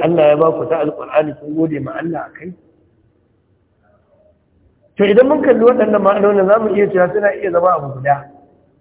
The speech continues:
Ka tattare suka ce duka biyu. Domin alamar ka gode wa ni'imar Al-Qur'ani da Allah ya saukar ga wannan al'umma,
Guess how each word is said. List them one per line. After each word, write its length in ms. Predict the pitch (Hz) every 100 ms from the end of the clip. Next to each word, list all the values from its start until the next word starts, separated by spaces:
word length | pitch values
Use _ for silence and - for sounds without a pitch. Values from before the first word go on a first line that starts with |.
| _
Ka 60 | 151
tattare 460 | 165 196 190 175 175
suka 180 | 175
ce 140 | 156 180
duka 240 | 170 160
biyu. 240 | 135 143 - - - - - - _ _ _ _ _ -
Domin 420 | 143 175 175 254 294 - - - - - -
alamar 680 | 165 185 196 254 269 247 208
ka 240 | - 208 214
gode 480 | 196 214 226 202 196
wa 220 | 180 175
ni'imar 760 | 175 208 - 254 220 190 175
Al-Qur'ani 880 | 175 175 170 - 170 175 202 208 190
da 100 | 165 170
Allah 300 | 196 190 170
ya 160 | 170 170
saukar 500 | 175 175 170 175 175 170 - - - _ _ _ _
ga 140 | 139 165
wannan 340 | 175 202 202 151
al'umma, 460 | 156 180 214 208